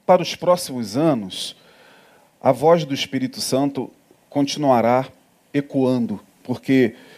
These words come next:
quando o texto diz, é, que o Espírito Santo fala, né? "Eis que estou à porta e bato", lá nas cartas, é, às igrejas da Ásia,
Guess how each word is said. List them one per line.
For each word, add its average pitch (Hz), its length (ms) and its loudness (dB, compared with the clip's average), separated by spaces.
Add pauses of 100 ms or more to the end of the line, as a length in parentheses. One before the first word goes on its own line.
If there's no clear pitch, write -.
(120)
quando 143 200 0
o 131 40 0
texto 143 340 -2
diz, 117 400 -2 (580)
é, 113 720 2 (380)
que - 140 -14
o - 20 -4
Espírito 143 460 -6
Santo 107 520 -4 (1200)
fala, 147 600 2 (400)
né? 160 280 0 (800)
"Eis 135 280 -2
que 127 400 0
estou 120 240 -4
à 117 60 2
porta 120 320 -2
e - 20 -12
bato", 117 680 2 (240)
lá 113 100 -2
nas 117 200 -2
cartas, - 600 0 (460)
é, 113 360 2
às 110 180 2
igrejas 110 400 -2
da 110 400 2
Ásia, 95 380 -2